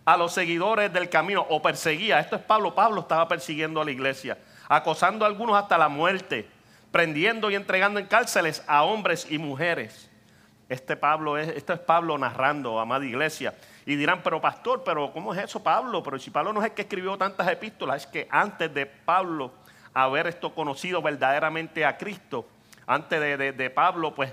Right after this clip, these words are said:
tener esa revelación de Jesús mismo en su vida, él fue uno de los principales perseguidores de los cristianos. Amén. Pero vemos entonces más adelante en Hechos capítulo once, versículo veintiséis,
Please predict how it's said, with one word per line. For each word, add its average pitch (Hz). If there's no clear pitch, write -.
tener 139
esa 147
revelación 156
de 156
Jesús 151
mismo 165
en 160
su 160
vida, 185
él 135
fue -
uno 160
de 151
los 147
principales 143
perseguidores 120
de 120
los 120
cristianos. 104
Amén. 165
Pero 160
vemos 220
entonces 233
más 165
adelante 208
en 160
Hechos 202
capítulo 190
once, 196
versículo 160
veintiséis, 190